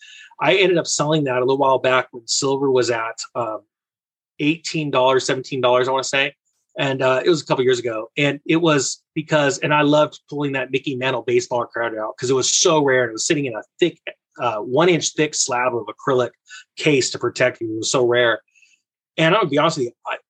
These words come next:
I, I sold it that day. I traded it for the silver.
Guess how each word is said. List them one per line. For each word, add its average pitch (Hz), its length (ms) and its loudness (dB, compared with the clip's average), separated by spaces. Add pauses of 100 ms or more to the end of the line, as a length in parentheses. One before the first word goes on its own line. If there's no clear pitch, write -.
(220)
I, 165 300 2 (160)
I 127 80 0
sold 156 360 0
it 175 100 -2
that 170 180 0
day. 165 260 2
I 143 60 -8
traded 156 320 -4
it 160 60 -8
for 160 80 -12
the 131 80 -8
silver. 151 560 -2